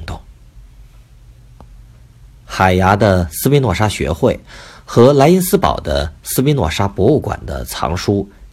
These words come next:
也被打包，装入了十八个箱子，包括非常珍贵的前人著作，非常重要，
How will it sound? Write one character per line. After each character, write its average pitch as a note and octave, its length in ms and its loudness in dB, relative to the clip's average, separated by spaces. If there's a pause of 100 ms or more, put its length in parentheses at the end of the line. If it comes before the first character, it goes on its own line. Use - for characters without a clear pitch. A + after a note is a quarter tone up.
(120)
也 E2 260 -2
被 A#2 240 2
打 - 240 -14
包， B1 260 -8 (920)
装 G#2 240 2
入 F2 120 0
了 - 360 -12
十 - 240 -8
八 F#2 180 2
个 D#2+ 100 -12
箱 D2+ 320 -8
子， - 140 -18 (1400)
包 G3+ 140 4
括 C3+ 140 0
非 F#3+ 160 6
常 A2 180 -2
珍 F3 180 4
贵 A2+ 200 0
的 - 180 -8 (300)
前 G2 340 0
人 E2 180 -4
著 F2 160 -2
作， - 240 -10 (1120)
非 C3+ 280 4
常 D#2 260 -8
重 - 220 -8
要， - 180 -16